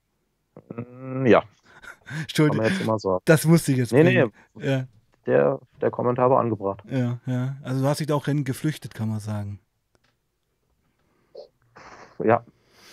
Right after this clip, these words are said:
Speaker 1: hab ich nicht.
Speaker 2: Das ist natürlich wieder ein Beispiel dafür, das bist du ja nicht alleine, ja,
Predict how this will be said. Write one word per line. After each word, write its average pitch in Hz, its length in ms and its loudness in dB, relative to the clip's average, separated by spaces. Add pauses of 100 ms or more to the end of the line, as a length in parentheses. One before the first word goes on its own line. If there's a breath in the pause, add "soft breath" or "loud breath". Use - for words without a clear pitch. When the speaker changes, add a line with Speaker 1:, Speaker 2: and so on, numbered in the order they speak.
(280 loud breath)
Speaker 1:
hab 104 120 -4
ich 107 120 -14
nicht. 98 200 -14 (260)
Speaker 2:
Das 160 160 0
ist 240 160 -2
natürlich 208 480 0
wieder 196 140 -2
ein 156 160 -2
Beispiel 165 480 -2
dafür, 151 720 -4 (960)
das 143 380 -4
bist 147 180 -8
du 143 60 -2
ja 135 100 2
nicht 127 160 -2
alleine, 120 460 0
ja, 120 220 -2